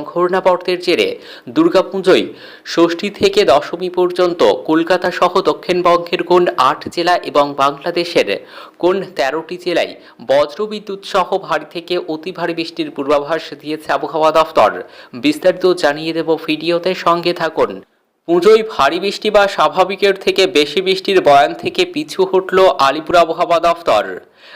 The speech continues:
বিক্ষিপ্তভাবে পুজোয় হালকা মাঝারি বৃষ্টি হলেও তা উৎসবে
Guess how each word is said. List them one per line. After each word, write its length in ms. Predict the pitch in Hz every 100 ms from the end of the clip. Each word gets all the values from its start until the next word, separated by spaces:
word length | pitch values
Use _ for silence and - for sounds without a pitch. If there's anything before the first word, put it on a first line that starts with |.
| - 120
বিক্ষিপ্তভাবে 840 | 156 151 - 214 220 208 196 196
পুজোয় 440 | 190 185 175 190 180
হালকা 360 | 156 156 175
মাঝারি 380 | 170 170 180 165
বৃষ্টি 300 | 156 156 170
হলেও 300 | 156 165 170
তা 180 | 165 113 90 - - -
উৎসবে 480 | 147 - 175 180